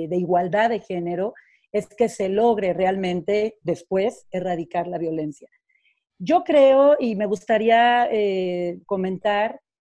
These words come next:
que esta coordinación es una coordinación consecuente, es una consecuencia, una consecuencia de historia, de historia de la universidad institucional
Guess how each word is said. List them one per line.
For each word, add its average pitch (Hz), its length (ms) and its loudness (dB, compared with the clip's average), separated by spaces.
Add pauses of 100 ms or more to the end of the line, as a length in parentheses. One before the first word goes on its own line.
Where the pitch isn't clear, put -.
(160)
que 233 140 2
esta 311 240 -2
coordinación 220 960 -2 (260)
es 233 160 -4
una 277 200 -2
coordinación 208 600 -4
consecuente, 202 1080 -4 (160)
es 185 140 -12
una 220 160 -4
consecuencia, 202 1000 -4 (440)
una 277 220 -2
consecuencia 240 680 -2
de 214 80 0
historia, 220 640 2 (680)
de 190 120 -2
historia 262 400 4
de 247 80 4
la 190 80 2
universidad 175 640 -2
institucional 185 1080 -4